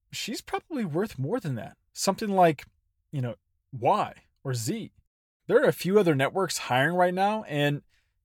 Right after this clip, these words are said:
you know, Sarah's pretty smart. She knows her value.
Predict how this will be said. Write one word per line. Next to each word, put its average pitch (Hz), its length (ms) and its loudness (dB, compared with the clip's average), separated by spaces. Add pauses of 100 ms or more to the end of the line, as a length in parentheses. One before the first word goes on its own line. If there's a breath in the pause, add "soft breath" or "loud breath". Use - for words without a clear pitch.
you 151 80 -4
know, 143 60 2
Sarah's 220 520 0
pretty 170 240 0
smart. 165 420 -2
She - 300 -6
knows 165 380 4
her 139 100 -4
value. 127 460 0